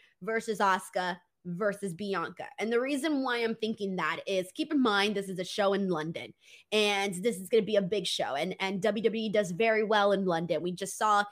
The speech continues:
you know, all the success that they had with, uh, their show in Cla-, uh, at Clash at the Castle. So personally,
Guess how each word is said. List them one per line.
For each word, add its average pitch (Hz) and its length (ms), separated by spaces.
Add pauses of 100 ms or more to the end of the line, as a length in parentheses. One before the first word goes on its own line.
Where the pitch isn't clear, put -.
(160)
you 226 100
know, 220 240
all 208 80
the 226 140
success 240 420
that 226 120
they 208 80
had 190 300
with, 190 200 (100)
uh, 180 260
their 190 140
show 208 240
in 220 120
Cla-, 190 140 (160)
uh, 175 280
at 202 160
Clash 233 240
at 254 60
the 247 60
Castle. 247 560 (280)
So 247 500 (560)
personally, 294 920